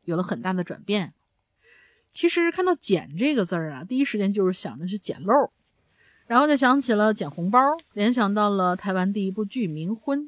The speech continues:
又叫《失忆》，相信大家都已经看过了。主角吴康仁最近可是热门演员啊，演技也很不错。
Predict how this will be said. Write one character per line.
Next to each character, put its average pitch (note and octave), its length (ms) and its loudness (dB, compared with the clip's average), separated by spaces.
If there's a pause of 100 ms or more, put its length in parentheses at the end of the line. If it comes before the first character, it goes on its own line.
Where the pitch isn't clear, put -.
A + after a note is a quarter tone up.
(120)
又 F3 100 -8
叫 D#3 140 -6
《失 A3 300 -8
忆》， A#3+ 240 -4 (760)
相 C4+ 100 0
信 C4+ 100 6
大 B3 120 2
家 A#3 80 2
都 A#3+ 100 -4
已 F#3+ 60 -2
经 E3 140 -10
看 G#3 340 -2
过 D3 160 -16
了。 - 140 -20 (120)
主 E3+ 160 -2
角 E3 240 0
吴 G3 140 -2
康 A#3+ 240 0
仁 G#3+ 300 0
最 A3 160 -2
近 F#3 360 -2
可 - 140 -12
是 E3+ 160 -6
热 F#3+ 140 0
门 E3+ 160 -4
演 E3 160 -4
员 D#3+ 120 -6
啊， F3 240 -2
演 C#3+ 220 -12
技 G3 120 -6
也 F3 60 0
很 E3+ 140 -6
不 C3+ 100 -14
错。 - 380 -4